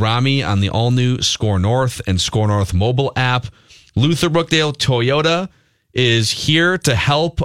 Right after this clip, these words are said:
our bad alignment and tire problems caused by potholes. That's why they have a full-time dedicated tire specialist on staff now. You can bring your vehicle in for a quick check and make sure your alignment is good and that you're safe on the roads this spring and upcoming summer here.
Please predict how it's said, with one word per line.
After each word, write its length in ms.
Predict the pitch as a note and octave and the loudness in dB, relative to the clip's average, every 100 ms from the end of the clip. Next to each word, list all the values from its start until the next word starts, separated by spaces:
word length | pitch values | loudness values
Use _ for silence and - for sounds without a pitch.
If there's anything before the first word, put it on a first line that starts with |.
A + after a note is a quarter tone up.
| - | -2
our 440 | C3+ D#3 E3 E3+ D#3 _ _ - | 0 0 0 -2 -6 _ _ -10
bad 460 | G#2+ C3+ D3 D#3+ | -4 0 0 0
alignment 680 | D#3+ C#3+ C#3 D3 D3+ D3+ D3 - | 0 2 2 2 2 2 0 0
and 180 | B2+ B2+ | -2 0
tire 300 | B2 C#3+ C3+ | 2 2 2
problems 520 | B2+ A2 G#2+ A2 G2+ | 0 0 0 0 0
caused 440 | - C3 C#3+ A#2 | 0 0 0 0
by 140 | B2 A#2 | 0 0
potholes. 600 | A#2 B2+ A2 E2 - - _ _ _ _ _ - | 0 0 0 -4 -8 -18 _ _ _ _ _ -4
That's 220 | C3+ - | -2 0
why 160 | D#3+ D#3 | 2 2
they 120 | D3+ | 2
have 160 | D3+ C#3+ | 2 0
a 80 | B2 | 0
full-time 440 | D3+ D3+ D#3+ D3 | -2 0 0 2
dedicated 480 | C#3 D3+ D#3 D3+ C3 | 0 0 0 0 0
tire 280 | C#3+ D#3+ E3 | 0 0 -2
specialist 580 | - A2 - A#2 A2+ - | 0 -2 0 -2 -2 -2
on 180 | A#2 A#2 | -2 0
staff 400 | - - C3 D3 | -2 -2 -2 0
now. 80 | G2 | 0
You 120 | F2+ | 0
can 120 | G#2+ G#2+ | 0 0
bring 180 | C3 | 2
your 80 | C#3+ | 0
vehicle 400 | A2 C3+ C3+ B2+ | 0 0 0 0
in 100 | A2 | 0
for 180 | G2 G#2+ | 0 -2
a 60 | G2+ | -2
quick 240 | D3 C#3+ | -4 -2
check 320 | - C#3 C#3 | -2 0 0
and 80 | A#2+ | -2
make 160 | B2 B2 | -2 -2
sure 160 | C3 | -2
your 180 | A#2 C#3+ | 0 0
alignment 520 | B2 B2 C3+ A#2 G#2+ | 0 0 0 0 0
is 160 | G2 F2+ | -2 0
good 340 | D3 G3 F#3+ - _ _ _ - | 2 2 0 -4 _ _ _ -2
and 100 | B2+ | -2
that 80 | A#2 | 0
you're 140 | G#2+ | -2
safe 340 | - D3 D#3+ - | 0 0 0 0
on 100 | C#3 | 0
the 80 | B2 | 0
roads 340 | B2+ C3 G#2+ | 0 0 0
this 160 | A2+ A#2+ | 0 0
spring 440 | - - B2+ C3+ | -2 -2 0 0
and 100 | A2+ | 0
upcoming 520 | - A#2 - A#2 G#2+ F#2 | -2 -2 0 0 0 0
summer 340 | B2+ C3 A2+ | 0 0 -2
here. 320 | - D#2+ D2 | -2 -4 -6